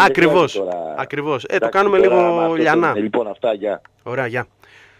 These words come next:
Speaker 2: Λοιπόν, να ξαναπούμε δύο, ε, δύο τρία δέκα δύο ογδόντα εφτά οκτώ οκτώ οκτώ και F M και ενώ στο πέντε σαράντα πέντε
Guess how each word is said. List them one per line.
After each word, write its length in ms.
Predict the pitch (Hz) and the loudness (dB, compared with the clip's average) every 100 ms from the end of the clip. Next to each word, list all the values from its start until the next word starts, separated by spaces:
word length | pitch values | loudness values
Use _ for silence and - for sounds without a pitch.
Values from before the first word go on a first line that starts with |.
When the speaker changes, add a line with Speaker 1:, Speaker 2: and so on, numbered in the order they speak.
| _ _ _ | _ _ _
Speaker 2:
Λοιπόν, 520 | 120 120 165 135 101 | -10 -2 0 -2 -6
να 500 | 113 127 131 127 127 | -8 -4 -2 -2 -4
ξαναπούμε 500 | 123 135 131 123 170 | -4 -4 -4 -2 0
δύο, 380 | 139 160 165 156 | 0 2 2 0
ε, 560 | 131 123 120 120 117 113 | -6 -8 -8 -8 -8 -8
δύο 220 | 113 165 | -6 -6
τρία 260 | 160 165 135 | -4 -4 -2
δέκα 320 | 160 156 131 | -4 -4 -4
δύο 180 | 139 165 | -2 -4
ογδόντα 280 | 131 131 | -4 -6
εφτά 300 | 123 - 151 | -6 -4 -2
οκτώ 320 | 143 - - 147 | -2 -4 -6 -4
οκτώ 320 | - - 143 | -6 -6 -6
οκτώ 460 | 123 - 170 185 180 | -6 -8 -4 -4 -4
και 180 | 147 135 | -8 -6
F 60 | 165 | -4
M 80 | 165 | -4
και 100 | 143 | -4
ενώ 220 | 135 160 | -4 -4
στο 180 | 160 143 | -6 -10
πέντε 200 | 156 151 | -8 -8
σαράντα 280 | 143 131 127 | -8 -10 -12
πέντε 300 | 143 143 131 | -12 -10 -10